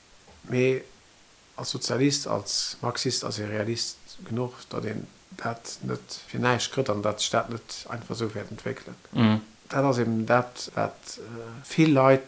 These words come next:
Speaker 1: vielleicht auch davon aufhält, eben den Weg mit den Kommunisten oder den,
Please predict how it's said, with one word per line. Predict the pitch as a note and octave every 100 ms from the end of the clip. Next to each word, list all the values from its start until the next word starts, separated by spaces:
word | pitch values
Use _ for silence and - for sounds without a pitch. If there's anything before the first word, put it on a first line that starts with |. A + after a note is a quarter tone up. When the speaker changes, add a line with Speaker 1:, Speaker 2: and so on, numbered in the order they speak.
| - -
Speaker 1:
vielleicht | - A2 A2 -
auch | B2 A#2 - - -
davon | A#2 A2
aufhält, | A2+ C#3+ C3+ A2 G2+ G2+ - -
eben | A#2+ A#2
den | A2
Weg | B2+ B2 A2+ - - - -
mit | B2 B2+ - - - - -
den |
Kommunisten | - A#2 A#2 B2 - A2
oder | G#2+ G#2+ G#2
den, | G#2+